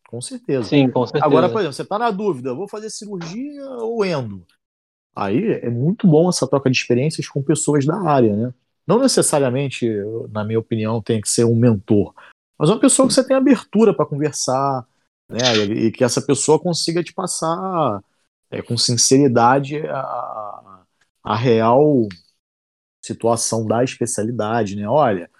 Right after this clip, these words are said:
Speaker 1: você vai fazer endo, você não vai ser milionário não, tá, meu filho? <laughs> Você não vai ter
Speaker 2: <laughs>
Speaker 1: iate, pode até ser que você tenha, mas, ó, a realidade da, da profissão é essa.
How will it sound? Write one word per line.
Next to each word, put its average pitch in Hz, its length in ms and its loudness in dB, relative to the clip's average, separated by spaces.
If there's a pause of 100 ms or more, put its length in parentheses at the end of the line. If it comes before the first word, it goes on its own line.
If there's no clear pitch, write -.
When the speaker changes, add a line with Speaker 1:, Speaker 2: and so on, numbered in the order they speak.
(440)
Speaker 1:
você - 120 -6
vai 117 180 2
fazer 127 360 0
endo, 185 320 0
você - 120 -10
não 277 100 -18
vai 285 100 -8
ser 269 160 -6
milionário 285 440 -6
não, 214 240 -2
tá, 196 200 -6
meu 131 120 -8
filho? - 220 -16 (240)
<laughs> - 360 -2 (300)
Você 113 120 -8
não 135 80 -4
vai 165 120 2
ter 165 160 2
Speaker 2:
<laughs> - 20 2
Speaker 1:
iate, 165 640 0
pode 147 180 -6
até 208 220 -8
ser 330 160 -10
que - 80 -18
você 359 140 -14
tenha, 175 320 -8
mas, 127 200 -10
ó, 143 140 -8
a 110 160 -8
realidade 151 420 -10
da, 180 120 -16
da 165 120 -14
profissão 196 480 -10
é 165 220 -2
essa. - 240 -6